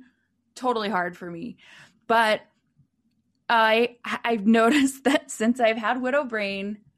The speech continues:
I cannot keep track of all those things. The only time I can keep track of it is if I'm actually in music playing and doing those things. So I can't juggle my schedule anymore without writing everything down. And here's where I really notice problems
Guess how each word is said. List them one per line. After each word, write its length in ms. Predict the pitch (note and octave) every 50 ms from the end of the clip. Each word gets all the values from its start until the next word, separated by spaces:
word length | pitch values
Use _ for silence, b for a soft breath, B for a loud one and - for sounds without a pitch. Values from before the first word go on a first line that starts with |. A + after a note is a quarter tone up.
| _ _ _ _ _ _ _ -
I 160 | - A3+ A3+
cannot 500 | A3+ - B3 G#3+ G#3 G3+ G3 F#3+ F#3 F3+
keep 160 | - - F#3+
track 200 | - - F#3+ F#3
of 80 | F#3+ E3+
all 100 | F3 F3
those 160 | F3 F3+ F3
things. 220 | - F3 - - C#3
The 180 | A3 A#3 - -
only 280 | B3+ B3+ B3 C4 D4 C#4+
time 240 | C#4+ C4+ A#3+ A3
I 80 | G#3 G3
can 260 | F#3+ - G3 F3+ F#3
keep 180 | F3+ - - -
track 240 | - G#3+ G3+ G3+ A#3
of 80 | G#3+
it 120 | B3+ - -
is 160 | G#3+ G3+ G3
if 100 | G3+ G3+
I'm 180 | F#3+ F#3+ F#3+
actually 460 | D#3+ F3 F#3 F3+ - F#3+ F#3 F3+ F3 b b b b b _
in 280 | - G3 F#3+ F#3+ F#3+ F#3 _ _ _
music 400 | - - F3+ F3 F3 E3+ - - - _ _
playing 500 | - - F#3 E3 A2 D#2+ C#2+ - F#3 _ _
and 180 | - A3 A3+ A3
doing 240 | F#3 F3 D#3+ D#3+ C#3+
those 200 | A2 F#2+ - -
things. 420 | - - - - - - _ _ _ b b b b b b
So 420 | - - A3+ G#3+ G#3 G3 G3 - b b b b b b b _
I 100 | - A3+
can't 280 | A3 - C4+ B3+ - -
juggle 220 | G#3 A#3+ A3+ A3+ A3+
my 120 | G#3+ F#3+
schedule 440 | F#3 - - - G#3 G#3+ G3 G#3+ G3+
anymore 340 | F#3+ F#3 F3+ F3+ F3 E3 E3+
without 320 | F3 E3+ F3+ F3+ F3+ F#3 - G3
writing 360 | F#3 F#3+ F#3 F#3 F#3 F#3+ F#3+
everything 360 | F3+ E3+ F#3+ F#3 - F#3+ F3+ F3
down. 400 | F3+ F3 F3+ F3 E3+ F3 F#3 b b b b b b -
And 220 | E3+ A#3 A3+ G#3+ - _ _ _
here's 420 | _ - - - C4 C#4 C#4+ C4 A3
where 360 | G#3 G#3+ G3+ G3 F#3+ F#3+ F#3+
I 80 | - G3
really 340 | F#3+ F3 F#3+ A3 G#3+ G#3 G3+
notice 260 | F#3 F3 E3 F3+ F3
problems 440 | - - F#3 E3+ E3+ E3 F3 F3